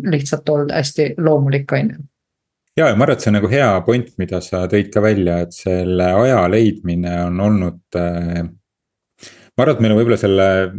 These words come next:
Speaker 2: üheksakümne kuue korra jooksul võib-olla nüüd üks kord, kuule, et noh, sätime siis, teeme mingi muu aja või noh,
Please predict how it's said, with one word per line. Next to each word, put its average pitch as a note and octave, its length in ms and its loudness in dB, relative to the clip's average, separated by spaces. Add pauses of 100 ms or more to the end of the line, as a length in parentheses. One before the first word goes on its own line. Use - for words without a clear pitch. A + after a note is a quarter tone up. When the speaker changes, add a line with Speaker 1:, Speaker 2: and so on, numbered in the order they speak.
(220)
Speaker 2:
üheksakümne G#2 560 -2
kuue A2+ 320 4
korra G#2 320 2
jooksul F#2+ 480 0
võib-olla F#2+ 380 -2
nüüd F#2 160 -2
üks - 180 -10
kord, G#2+ 320 -2
kuule, G2 240 -2
et F#2 60 -8
noh, G2+ 100 -8 (560)
sätime G#2 400 0
siis, F#2+ 120 -4
teeme G#2 240 2
mingi G2 200 2
muu A2 300 2 (100)
aja G2+ 140 2 (100)
või F2+ 140 -2
noh, G2+ 80 -12